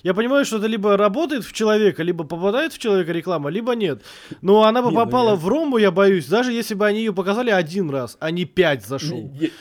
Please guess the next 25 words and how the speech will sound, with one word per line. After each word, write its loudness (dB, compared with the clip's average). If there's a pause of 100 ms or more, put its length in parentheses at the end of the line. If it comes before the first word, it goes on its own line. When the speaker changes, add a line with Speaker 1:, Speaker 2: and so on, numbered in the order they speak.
(240)
Speaker 1:
Типа -2
Speaker 2:
не, -2
не, -8
не, -6
совершенно -6
не -8
поэтому. -4
Я -8
скорее -6
продал -6
Netflix, -8
который -12
у -10
них -16
на -12
этом, -14
на, -10
на -8
главном -10
странице -14
Netflix -16
заходишь, -12
там, -20
типа, -20 (120)
"Red -20